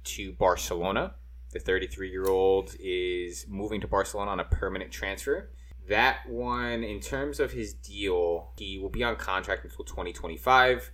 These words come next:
Salary, it says here, salary will be about nine million euros per season.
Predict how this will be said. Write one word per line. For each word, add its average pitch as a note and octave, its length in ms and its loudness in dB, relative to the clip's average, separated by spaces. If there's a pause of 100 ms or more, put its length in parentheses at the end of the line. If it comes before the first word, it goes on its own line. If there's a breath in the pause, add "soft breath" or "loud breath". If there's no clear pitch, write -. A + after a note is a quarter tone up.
(120)
Salary, B2 560 4
it G#2+ 80 -2
says G#2 180 0
here, A2 200 4
salary A2+ 280 4
will A2 140 2
be G#2+ 60 2
about G#2 160 0
nine G#2+ 340 2
million G#2+ 260 -2
euros G#2 360 4
per G2 140 2
season. A#2 840 -4